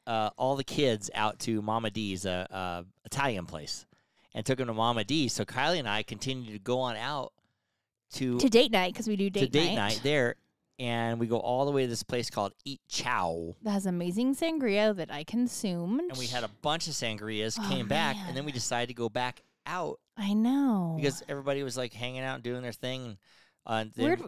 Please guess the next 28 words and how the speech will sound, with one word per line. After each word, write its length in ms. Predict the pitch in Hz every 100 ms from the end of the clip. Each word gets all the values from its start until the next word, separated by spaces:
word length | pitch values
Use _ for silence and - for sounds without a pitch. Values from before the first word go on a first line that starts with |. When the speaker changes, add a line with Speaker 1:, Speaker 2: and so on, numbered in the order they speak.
| - _
Speaker 2:
oh, 120 | 247
you 120 | 277
went 120 | 254 247
back 100 | 302
Speaker 1:
all, 80 |
Speaker 2:
to 160 | 349 339
Dory. 220 | 220 185
Speaker 1:
all 40 | 190
the 80 | 180
kids 300 | 170 185 135
were 100 | 131
all 100 | 120
hanging 300 | 127 123 117
out. 180 | 127
They 80 | 113
were 100 | 117
going, 200 | 117 113
like, 220 | 107 98
boogie 240 | - 113 110
boarding 240 | 107 107
at 80 | 92
nighttime 540 | 98 107 104 101 101
and 100 | 104
all 60 | 285
this 140 | 285 151
Speaker 2:
Right. 60 |
Speaker 1:
kinda 80 | 123
stuff. 340 | 92 - 95